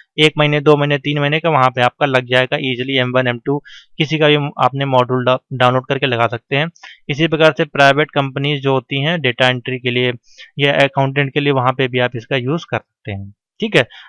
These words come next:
तो वहाँ पे ये आपके लिए बेनिफिट देगी, बेकार नहीं होता है कोई भी सर्टिफिकेट। तो ये तो मैंने आपको प्रोफाइल दिखा दी ओ लेवल की। अब देखिए ए लेवल की मेरे पास जो प्रोफाइल अवेलेबल है,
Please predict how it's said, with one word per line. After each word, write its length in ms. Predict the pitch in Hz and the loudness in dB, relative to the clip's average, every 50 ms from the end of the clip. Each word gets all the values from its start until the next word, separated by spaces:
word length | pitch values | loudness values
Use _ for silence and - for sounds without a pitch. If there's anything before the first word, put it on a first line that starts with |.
| _ - | _ -2
तो 80 | 156 151 | 0 2
वहाँ 220 | 151 151 160 151 - | 4 4 4 2 0
पे 60 | 160 | -2
ये 120 | 151 147 139 | 0 2 2
आपके 260 | 127 120 - - 139 | 2 2 0 -4 -6
लिए 120 | 131 139 135 | -4 -4 -4
बेनिफिट 420 | 123 120 117 113 - - 175 - _ _ _ _ _ _ _ _ - | -4 -4 -4 -4 -6 -6 -8 -8 _ _ _ _ _ _ _ _ -4
देगी, 360 | 135 135 123 107 - - _ _ _ _ _ _ _ _ _ - | 0 0 0 0 -2 -8 _ _ _ _ _ _ _ _ _ -4
बेकार 380 | 135 147 147 - 160 156 160 160 | 0 0 2 4 6 6 6 6
नहीं 160 | 160 156 156 | 4 0 0
होता 240 | 156 151 143 - 156 | 0 -2 0 0 0
है 140 | 156 165 170 | 0 0 -2
कोई 180 | 170 156 143 | 0 0 0
भी 100 | 135 135 | 0 0
सर्टिफिकेट। 560 | 135 - 135 127 131 127 131 127 156 165 170 - _ _ - - - - - - | -2 -2 -2 -2 -4 -6 -6 -4 -4 -4 -4 -6 _ _ -20 -20 -20 -16 -8 -4
तो 60 | 160 | -2
ये 160 | 160 156 165 165 | 2 2 2 2
तो 100 | - 160 | 2 2
मैंने 200 | 160 160 160 165 | 2 2 4 4
आपको 240 | 160 - - - 160 | 2 2 0 -2 -2
प्रोफाइल 380 | - 160 147 - 156 151 151 | 0 0 0 2 2 2 2
दिखा 200 | 151 147 - 151 | 0 0 0 0
दी 120 | 151 160 180 | 0 0 -2
ओ 180 | 320 156 143 135 | 0 0 0 2
लेवल 260 | 123 120 117 120 117 | 2 0 0 -2 -4
की। 160 | 113 127 131 | -4 -4 -2
अब 100 | 127 127 | -2 -2
देखिए 400 | 131 135 135 151 147 - 147 147 | -2 -4 -4 -4 -6 -2 0 0
ए 40 | 147 | 2
लेवल 260 | 147 151 143 151 143 | 2 2 2 0 -2
की 160 | 139 143 147 143 | -2 -4 -4 -2
मेरे 260 | 143 143 139 139 139 | -2 0 0 0 -2
पास 280 | 139 - 131 131 135 131 | 0 0 0 2 0 0
जो 140 | 131 135 139 | -2 -6 -6
प्रोफाइल 440 | 131 - 139 127 - - 131 131 131 | -4 -4 -6 -6 -4 -4 -4 -2 -2
अवेलेबल 440 | 131 123 127 123 127 127 139 143 127 | -2 -4 -4 -4 -6 -4 -4 -4 -4
है, 100 | 123 156 | -6 -6